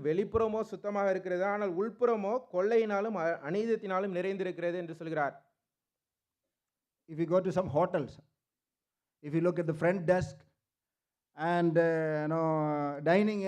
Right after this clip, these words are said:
Speaker 2: area will be, what is that? We say very, very shining clean.
Speaker 1: நீங்கள் ஒரு ஹோட்டல்ல, நல்ல ஒரு ஹோட்டல்ல போயிட்டு நீங்க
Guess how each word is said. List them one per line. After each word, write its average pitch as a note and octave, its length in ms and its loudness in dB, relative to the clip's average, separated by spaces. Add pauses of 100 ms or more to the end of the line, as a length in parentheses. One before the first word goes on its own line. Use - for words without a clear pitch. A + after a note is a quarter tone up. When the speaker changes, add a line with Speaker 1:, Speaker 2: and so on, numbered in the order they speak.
Speaker 2:
area G3 240 2
will F#3 200 -4
be, F#3 80 6 (800)
what E3 140 -6
is C#3+ 80 -8
that? C#3 100 -4 (280)
We D3+ 120 -8
say D#3+ 100 2 (840)
very, F#3+ 260 6 (140)
very E3+ 240 4 (600)
shining G#3+ 440 0 (120)
clean. D#3+ 240 4 (760)
Speaker 1:
நீங்கள் F#3 280 -2
ஒரு F3 120 2 (140)
ஹோட்டல்ல, F#3 380 -2 (100)
நல்ல E3 220 -2
ஒரு E3+ 160 0
ஹோட்டல்ல E3+ 360 -2 (120)
போயிட்டு E3+ 320 -4 (100)
நீங்க D3+ 160 -6